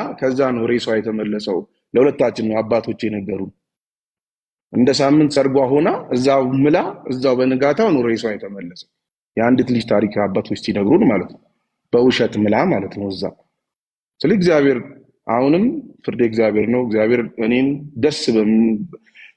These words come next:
ለቤቱ በአዛብ ሲጠራኝ በዚህ መንገድ ጠርቶኛል። እኔ፣ እኔ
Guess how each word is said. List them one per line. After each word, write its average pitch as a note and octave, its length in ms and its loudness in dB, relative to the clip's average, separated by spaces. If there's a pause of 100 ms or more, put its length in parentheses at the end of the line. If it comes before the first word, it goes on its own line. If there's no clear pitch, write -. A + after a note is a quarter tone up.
ለቤቱ C#3+ 520 2
በአዛብ B2+ 460 2
ሲጠራኝ C#3 440 -2 (540)
በዚህ A#2+ 380 2 (120)
መንገድ A#2 360 2
ጠርቶኛል። G2+ 540 -2
እኔ፣ G2 120 -2 (1600)
እኔ G#2+ 140 0